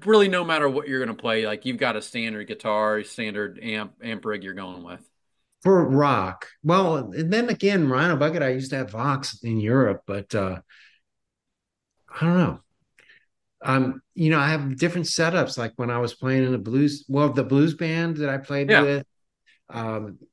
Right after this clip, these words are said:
Speaker 2: I used the Bassman and a, just a one twelve cabinet.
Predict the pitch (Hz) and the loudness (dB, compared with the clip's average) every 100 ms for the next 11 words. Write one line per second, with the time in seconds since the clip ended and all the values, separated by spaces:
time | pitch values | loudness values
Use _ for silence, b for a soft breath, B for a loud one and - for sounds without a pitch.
0 | - 123 127 123 - 104 117 131 - 143 | -16 -2 2 2 -2 -2 2 2 0 0
1 | 139 139 123 117 107 104 104 95 - 117 | 0 -2 -6 -6 -6 -4 -4 -4 -8 -18
2 | - - 110 - 113 101 131 147 - 101 | -20 -14 -8 -6 -4 -2 2 2 2 -4
3 | 95 - 92 90 101 120 | -6 -8 -10 -8 -8 -8